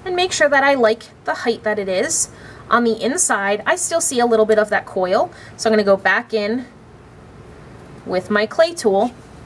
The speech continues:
and smooth out that seam. And if you have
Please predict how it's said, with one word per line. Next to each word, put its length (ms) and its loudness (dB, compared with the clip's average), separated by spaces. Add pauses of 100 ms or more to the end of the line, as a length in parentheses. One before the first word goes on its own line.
(880)
and 180 -6
smooth 680 0
out 220 0
that 200 0
seam. 480 -4 (1120)
And 160 0
if 180 0
you 140 0
have 420 2